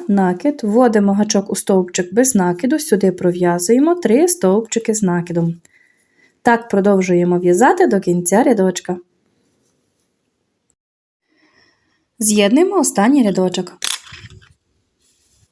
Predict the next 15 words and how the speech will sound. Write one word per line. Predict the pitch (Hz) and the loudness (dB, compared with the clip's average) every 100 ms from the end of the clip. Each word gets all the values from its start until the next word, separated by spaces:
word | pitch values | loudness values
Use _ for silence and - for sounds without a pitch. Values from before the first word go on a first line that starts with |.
| _ _ _ _ _ _ _ _ _ _ _ _ _ _ | _ _ _ _ _ _ _ _ _ _ _ _ _ _
Вводимо | 220 202 220 208 202 202 | -8 -2 0 0 -2 -2
гачок | 208 226 359 392 - | 0 0 0 0 -2
у | |
петлю | - 190 214 262 | -2 -2 -2 0
підйому. | 240 - 190 180 185 - | -2 -2 -2 0 -4 -2
На | 214 | 0
гачку | 226 220 214 202 | 2 0 -2 -2
є | 190 | -2
дві | 185 196 | -2 -2
петлі, | 202 214 285 359 | -2 -4 0 0
пров'язуємо | 339 214 190 185 185 240 285 403 | 0 -2 0 -2 -2 0 2 2
через | - 220 202 | 0 -2 -2
цих | - 320 349 | 0 0 0
дві | 185 196 262 | -2 0 0
петлі. | 233 214 180 | -2 -4 -6